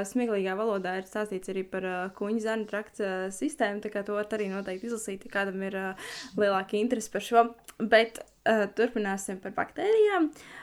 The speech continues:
Ā, tātad, lai jums nebūtu pārsteigums, tad, ā,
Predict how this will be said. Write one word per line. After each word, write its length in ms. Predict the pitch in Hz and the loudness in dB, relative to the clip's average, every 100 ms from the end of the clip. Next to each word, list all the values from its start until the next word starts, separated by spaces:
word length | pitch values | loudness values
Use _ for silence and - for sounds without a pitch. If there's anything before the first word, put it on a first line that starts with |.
| - - | -18 -6
Ā, 240 | 226 202 208 - - - | -2 0 -2 -6 -10 2
tātad, 220 | 220 214 | 2 4
lai 140 | 214 214 | 2 4
jums 240 | 226 240 | 4 4
nebūtu 540 | 233 240 202 196 190 185 | 2 2 2 2 0 0
pārsteigums, 880 | 208 240 370 311 226 220 214 214 - | 2 2 2 4 4 4 -2 -2 -4
tad, 240 | 190 | -4
ā, 80 | 196 | -2